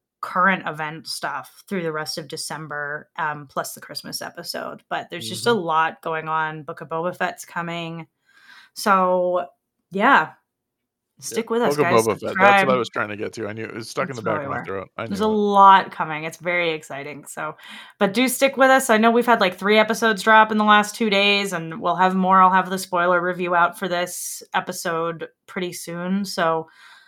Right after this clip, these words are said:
Speaker 1: lots of Wheel of Time stuff, just generally lots of stuff coming from us in December.
Speaker 2: Yep,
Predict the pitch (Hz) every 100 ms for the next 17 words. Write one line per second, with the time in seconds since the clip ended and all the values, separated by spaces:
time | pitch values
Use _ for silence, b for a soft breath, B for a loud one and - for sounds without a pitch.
0 | b - 196 208 247 226 226 220 208 202
1 | 202 202 202 226 - 220 254 233 185 170
2 | 185 185 - 170 170 - 156 156 165 151
3 | 151 113 - - 113 - - _ _ _
4 | - 95 -